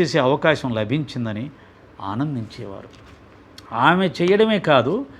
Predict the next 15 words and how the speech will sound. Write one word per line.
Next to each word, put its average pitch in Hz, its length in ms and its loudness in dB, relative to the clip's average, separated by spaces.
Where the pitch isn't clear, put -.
బాబా 160 300 4
భక్తులని 156 720 0
అక్కడికి 135 360 0
వచ్చిన 127 300 0
వాళ్ళందరి 165 640 4
చేత 165 500 6
అలాంటి 139 340 2
పనులు 156 580 0
చేయించి 131 680 -2
వారికి 127 380 -2
కూడా 123 520 -4
ఆ 113 120 -2
పుణ్య 135 380 -4
ఫలాన్ని 113 400 -4
వచ్చేలా 110 400 -6